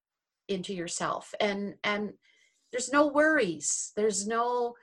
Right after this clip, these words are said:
no big adult things that happen. And, you know, you can go to an amusement park and, you know, you can be thrilled and you can be scared and you can be windburned and everything else. But on the,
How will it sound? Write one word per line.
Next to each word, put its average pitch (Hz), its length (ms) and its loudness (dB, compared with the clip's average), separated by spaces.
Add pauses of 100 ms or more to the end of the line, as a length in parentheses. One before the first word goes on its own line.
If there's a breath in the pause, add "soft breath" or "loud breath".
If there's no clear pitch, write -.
(440 soft breath)
no 254 220 4
big 262 220 6
adult 226 560 6
things 190 400 0
that 175 140 2
happen. 180 560 0
And, 190 340 -4 (140)
you 233 120 -2
know, 196 240 2
you 226 180 -4
can 277 180 -4
go 247 120 6
to 214 120 4
an 190 100 -2
amusement 220 460 -4
park 180 320 4 (100)
and, 180 320 -2 (540 soft breath)
you 214 100 4
know, 196 80 4
you 196 160 -2
can 202 140 -6
be 170 260 -2 (680)
thrilled 262 420 10
and 180 140 0
you 175 80 -4
can 175 160 -10
be 151 100 -4
scared 240 640 6
and 180 160 -2
you 175 100 0
can 170 340 -4
be 160 200 -2
windburned 233 760 6
and 180 160 -2
everything 208 380 0
else. 220 340 4
But - 220 0 (260)
on 269 220 2
the, 262 200 -4